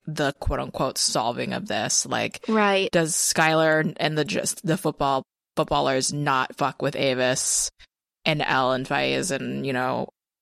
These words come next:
Speaker 1: in general?
Speaker 2: Right. I think you could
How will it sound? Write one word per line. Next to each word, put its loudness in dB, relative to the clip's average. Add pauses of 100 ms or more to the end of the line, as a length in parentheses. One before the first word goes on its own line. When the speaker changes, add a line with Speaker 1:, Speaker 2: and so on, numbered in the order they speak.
Speaker 1:
in 0
general? 2 (380)
Speaker 2:
Right. 2 (480)
I 4
think 0 (220)
you 4
could 2